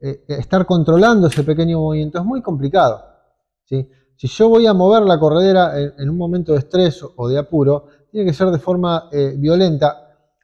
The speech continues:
porque va a ser muy difícil, eh, controlar,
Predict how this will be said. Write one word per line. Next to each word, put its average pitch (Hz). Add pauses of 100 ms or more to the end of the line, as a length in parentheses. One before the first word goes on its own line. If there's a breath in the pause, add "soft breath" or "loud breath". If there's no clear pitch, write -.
porque 165
va 220
a 208
ser 208
muy 262
difícil, 220
eh, 147
controlar, 156